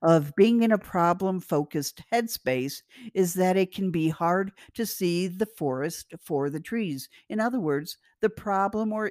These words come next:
issue can feel so overwhelming that it might feel virtually impossible to find a way out of it. Rather than trying to fix everything all at once or feeling that you have to have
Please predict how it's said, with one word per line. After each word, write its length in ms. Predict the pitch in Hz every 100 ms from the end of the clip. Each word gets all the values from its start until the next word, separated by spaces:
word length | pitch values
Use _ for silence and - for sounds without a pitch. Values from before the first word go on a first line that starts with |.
| -
issue 340 | 160 - 160
can 220 | 170 175 156
feel 300 | 185 151 147
so 720 | - - 180 160 165 185 - 190
overwhelming 800 | 175 196 190 147 127 123 139 143 - _
that 240 | 151 165 156
it 180 | 151
might 480 | 165 160 160 170 190 -
feel 420 | - 160 156 147 147
virtually 800 | 185 208 - - 143 143 143 - _ 190
impossible 880 | 180 170 - 208 220 - 143 139 139
to 100 | 175
find 320 | 170 156 165
a 60 |
way 340 | 160 151 139 143 -
out 200 | 165 175
of 120 | 139
it. 160 | 113 _ _ _ _ -
Rather 400 | 165 180 220 285
than 200 | 285 254
trying 340 | - 233 240
to 140 | 226 208
fix 360 | - 220 - - 190
everything 600 | 214 233 - 131 135 147 - -
all 200 | 170 180
at 160 | 175 -
once 480 | 170 190 147 160 -
or 100 | 170
feeling 460 | 165 226 233 226 196
that 160 | 190
you 240 | 185 190 175
have 300 | 180 185 185 - - _
to 140 | - 170
have 440 | 156 180 180 175